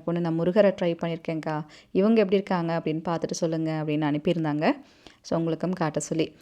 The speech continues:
எப்படி இருக்காங்க இந்த முருகர், அவங்க டிராயிங் உங்களுக்கு பிடிச்சிருக்கா அப்படிங்கிறத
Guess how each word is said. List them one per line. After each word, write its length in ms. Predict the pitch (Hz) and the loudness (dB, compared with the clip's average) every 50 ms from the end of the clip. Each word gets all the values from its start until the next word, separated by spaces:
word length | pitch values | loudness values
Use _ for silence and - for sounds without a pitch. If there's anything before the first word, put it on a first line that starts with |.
| - - - - - - - | -20 -20 -20 -20 -20 -2 2
எப்படி 280 | 175 180 185 - 240 | 2 2 4 6 6
இருக்காங்க 320 | 240 208 208 196 180 180 180 | 6 8 6 4 4 4 4
இந்த 120 | 180 175 | 2 2
முருகர், 480 | 165 165 165 170 165 190 175 165 165 - | 2 4 4 4 4 4 2 2 2 0
அவங்க 240 | - 165 165 165 165 - | -2 0 0 0 2 2
டிராயிங் 220 | 170 156 156 165 | 4 4 4 2
உங்களுக்கு 360 | 165 165 160 156 151 - - 170 | 2 0 0 -2 -2 -2 -2 -2
பிடிச்சிருக்கா 380 | 160 - 170 160 160 - 160 156 151 | -2 -2 -4 -2 -2 -2 -2 -2 0
அப்படிங்கிறத 380 | 147 - 156 151 156 143 151 | -2 -2 -2 -2 -2 -2 -2